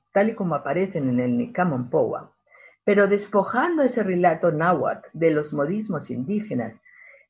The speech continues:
y adaptándolo a formas narrativas hispánicas, escribe en mil seiscientos cuarenta y ocho este texto que tienen en la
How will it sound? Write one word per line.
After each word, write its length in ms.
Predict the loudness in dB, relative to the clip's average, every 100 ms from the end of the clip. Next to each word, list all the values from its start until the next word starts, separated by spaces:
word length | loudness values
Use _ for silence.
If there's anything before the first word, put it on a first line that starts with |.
| 2
y 80 | 4
adaptándolo 720 | 6 2 0 2 4 4 2
a 60 |
formas 360 | 0 -2 -2 -2
narrativas 640 | -4 -4 -4 -4 -4 -6
hispánicas, 920 | -18 -10 -2 0 2 0 -2 -4 -6 -4
escribe 560 | -4 -4 -6 -4 0 2
en 120 | 2
mil 140 | 0
seiscientos 520 | -2 -4 0 -2 -2
cuarenta 400 | -2 -2 0 0
y 100 | -2
ocho 400 | -2 -6 -10 -8 -8
este 280 | -6 -4
texto 480 | -2 -2 -4 -8 -6
que 100 | -6
tienen 400 | -4 -2 -2 -2 -4
en 280 | -4 -4 -6
la 340 | -4 -2 -4